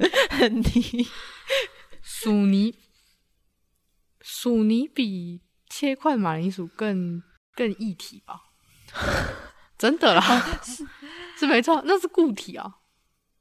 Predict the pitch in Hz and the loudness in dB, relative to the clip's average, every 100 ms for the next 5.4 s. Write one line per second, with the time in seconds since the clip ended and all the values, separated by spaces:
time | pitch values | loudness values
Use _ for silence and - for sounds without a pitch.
0 | _ _ _ 180 190 175 208 220 - 185 | _ _ _ -8 -6 0 2 2 0 -2
1 | 160 165 180 156 160 170 156 190 320 311 | -2 -8 -10 -6 -4 -4 -8 -8 -8 -6
2 | 302 277 262 233 208 - - - 226 220 | -6 -6 -6 -6 -6 -10 -18 -20 -20 -20
3 | _ _ _ _ _ _ _ _ _ _ | _ _ _ _ _ _ _ _ _ _
4 | _ - - 160 165 233 180 185 196 151 | _ -14 -4 0 0 0 -2 -2 -2 -4
5 | - - 185 | -10 -18 -20